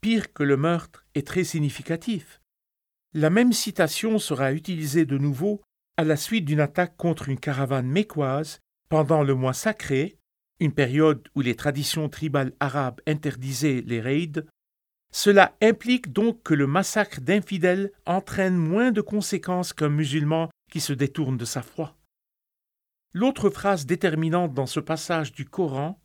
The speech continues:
chapitre deux, est « Combattez-les sans répit jusqu'à ce qu'il n'y ait plus de subversion »,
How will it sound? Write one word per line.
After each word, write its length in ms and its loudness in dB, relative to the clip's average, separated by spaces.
chapitre 520 -8
deux, 300 -6
est « 280 6
Combattez-les 680 2
sans 340 2
répit 500 -2
jusqu'à 460 -2
ce 100 -10
qu'il 200 0
n'y 120 4
ait 60 2
plus 300 2
de 100 0
subversion », 840 -4